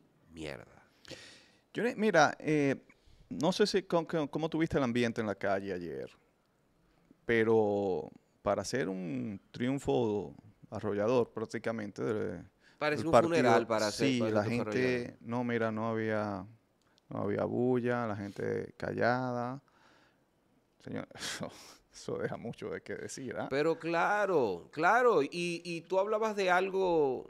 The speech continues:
Speaker 1: no, no, ahora, a-, ahora tú y yo como Ramón Colombo, que co-, que mezcla tiempo y espacio. Eh, yo no sé en qué corte tú hablabas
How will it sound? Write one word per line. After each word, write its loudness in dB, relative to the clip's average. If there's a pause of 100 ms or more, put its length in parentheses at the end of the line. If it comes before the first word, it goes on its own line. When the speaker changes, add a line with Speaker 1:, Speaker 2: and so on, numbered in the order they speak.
(300)
Speaker 1:
no, -8
no, -12
ahora, 2
a-, 2
ahora 4
tú 0
y 0
yo 6
como 2
Ramón 4
Colombo, 4
que -4
co-, -2
que -4
mezcla -2
tiempo -4
y -2
espacio. -6 (680)
Eh, 4 (300)
yo 4
no 6
sé 4
en 2
qué 0
corte 2
tú 2
hablabas 4